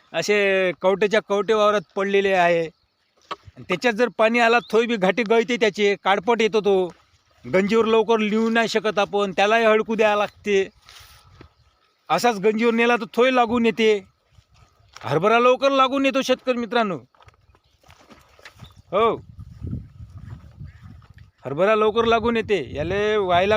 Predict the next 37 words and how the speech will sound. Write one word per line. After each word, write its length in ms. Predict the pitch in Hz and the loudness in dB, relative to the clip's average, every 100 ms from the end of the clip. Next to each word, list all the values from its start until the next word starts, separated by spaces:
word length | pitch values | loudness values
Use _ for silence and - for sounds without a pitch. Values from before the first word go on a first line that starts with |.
| - | -2
खण 200 | 220 226 | -4 -2
पाहिजे. 280 | 226 220 208 | -2 0 -2
हिरवा 400 | 139 156 190 220 | -2 -2 0 0
तर 100 | 226 | -2
कसाच 340 | - 220 226 | -4 -4 -2
नाही 140 | 247 226 | -4 -2
ठेवता 320 | 190 220 220 | -2 -2 0
येत, 120 | 226 - _ _ _ _ - - 110 | -2 -4 _ _ _ _ -20 -20 -6
हिरवा 280 | 156 190 | -2 0
गंजीवर 420 | 208 208 208 220 226 | 2 0 0 0 0
तर 60 | 233 | -2
कसाच 360 | 240 226 220 | -2 0 0
नाही 120 | 214 214 | -2 -4
नेता 240 | 202 202 | -4 -2
येत. 140 | 202 196 _ _ - - - _ _ _ _ _ _ - - | -4 -6 _ _ -20 -20 -20 _ _ _ _ _ _ -20 -10
हिरवा 360 | 120 156 202 220 | -2 0 2 0
सुद्धा 300 | 220 226 220 | 0 2 2
हरभऱ्याला 360 | 208 214 208 196 | 4 2 0 0
खराब 280 | 185 185 | 0 0
करते, 260 | - 170 160 175 | 0 -2 -2 0
थोय 140 | 214 214 | 0 2
काळपट 340 | 190 165 175 | 0 0 -2
येते. 240 | 160 143 151 _ _ _ _ - - - - - - _ _ _ _ _ - - _ _ _ _ _ _ _ _ _ - _ _ _ _ _ _ _ _ - - _ _ _ _ _ - | -2 -4 -10 _ _ _ _ -12 -10 -12 -14 -14 -14 _ _ _ _ _ -20 -20 _ _ _ _ _ _ _ _ _ -20 _ _ _ _ _ _ _ _ -20 -20 _ _ _ _ _ -4
अशा 280 | 170 240 247 | 0 2 2
पद्धतीने 560 | 233 220 220 233 240 | 2 0 0 -2 0
नुकसान 380 | 226 196 208 208 | 0 -2 -2 0
होऊ 120 | 196 | -2
शकते. 360 | 202 196 - 170 | -2 -4 -2 -4
साधारण 500 | - 180 220 247 240 | 0 0 2 2 2
आला 180 | 220 220 | 2 0
तर 120 | 226 | 0
काही 180 | 214 202 | -2 -2
नुकसान 300 | 196 202 175 | -2 -2 0
होणार 280 | 170 175 | 0 0
नाही 140 | 165 170 | 0 -4
शेतकरी 300 | 156 - 156 | -6 -8 -8
मित्रांनो, 380 | 151 160 160 | -6 -6 -6